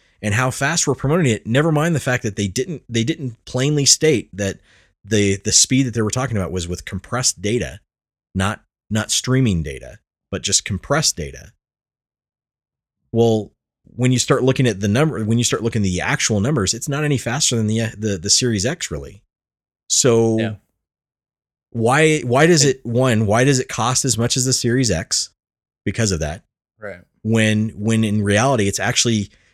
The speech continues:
Speaker 1: technically, listeners, from, from a completely hardware standpoint, the P S five is inferior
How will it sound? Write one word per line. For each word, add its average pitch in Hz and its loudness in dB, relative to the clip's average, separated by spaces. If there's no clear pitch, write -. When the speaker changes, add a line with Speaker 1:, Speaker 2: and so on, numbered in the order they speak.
Speaker 1:
technically, 143 0
listeners, 95 -4
from, 110 -2
from 101 -4
a 90 -2
completely 147 -2
hardware 127 0
standpoint, 120 -6
the 101 -2
P - -2
S 160 4
five 110 0
is 120 0
inferior 123 2